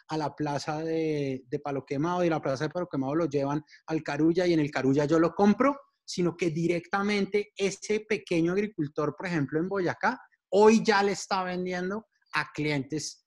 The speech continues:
directamente en Bogotá. Cobran más, pero la persona que pagó, pagó mucho menos. Entonces, esa,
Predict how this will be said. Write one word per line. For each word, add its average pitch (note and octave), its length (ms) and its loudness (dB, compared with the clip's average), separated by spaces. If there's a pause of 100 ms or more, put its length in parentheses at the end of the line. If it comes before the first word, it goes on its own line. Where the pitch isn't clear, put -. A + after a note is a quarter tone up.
directamente D3+ 640 0
en E3 80 -2
Bogotá. C#3 500 -6 (280)
Cobran G3+ 440 4
más, B3 520 0
pero F#3 120 2
la E3+ 120 2
persona D#3 420 -2
que G#3 140 -4
pagó, E3 280 0
pagó F3+ 220 2
mucho G3 300 2
menos. F#3+ 420 -10 (260)
Entonces, F3 300 -2
esa, G3 300 0